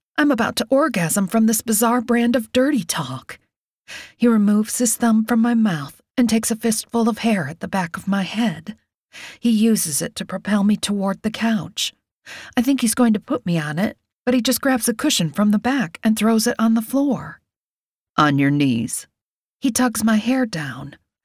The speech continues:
The pain pisses me off, and I try to twist out of his grasp,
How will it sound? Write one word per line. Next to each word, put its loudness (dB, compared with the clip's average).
The 0
pain 0
pisses -2
me 2
off, -2
and 4
I 2
try 0
to -6
twist 0
out 0
of -4
his 0
grasp, -2